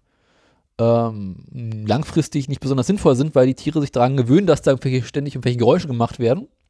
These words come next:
und es einfach weiterlaufen, es ignorieren. Und, ähm,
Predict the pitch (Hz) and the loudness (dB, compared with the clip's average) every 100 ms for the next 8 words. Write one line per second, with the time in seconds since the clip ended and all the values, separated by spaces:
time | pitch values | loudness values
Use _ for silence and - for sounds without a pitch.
0 | _ _ _ - _ 143 147 139 131 131 | _ _ _ -20 _ 0 2 2 4 4
1 | 139 107 127 - 123 117 117 117 180 - | 4 2 0 -8 -4 -2 0 0 -2 -10
2 | _ _ _ _ _ _ _ _ - _ | _ _ _ _ _ _ _ _ -20 _
3 | _ _ _ _ _ _ _ _ 139 131 | _ _ _ _ _ _ _ _ 4 4
4 | 139 139 - 131 135 131 131 131 127 120 | 2 -8 0 6 8 8 8 6 4 -2
5 | 117 113 113 104 120 110 | -12 -14 -16 -20 -20 -20